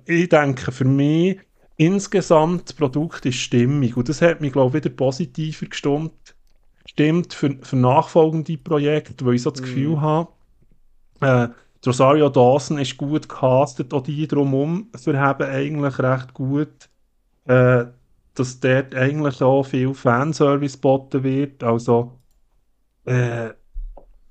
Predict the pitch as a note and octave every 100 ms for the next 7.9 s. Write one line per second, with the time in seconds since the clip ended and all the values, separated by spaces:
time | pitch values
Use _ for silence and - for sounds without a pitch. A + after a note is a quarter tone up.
0 | - _ - C#3 C3 D#3+ D#3 - E3+ G3
1 | F3 C#3+ - C3+ C3 B2+ B2 - - _
2 | _ _ - C#3+ E3+ E3 F3+ D3+ D3+ D#3+
3 | F3+ - D#3+ G3+ F#3+ - F3+ D#3 D#3+ D#3+
4 | E3 E3 D#3+ - C#3 C3 C3 D3 D3 C3
5 | B2 C3 D3 C3 D3 - _ - A2+ A#2+
6 | B2+ - - B2+ B2 B2+ B2+ B2+ B2+ -
7 | - A#2+ B2 A#2+ A#2+ D3 A2 A2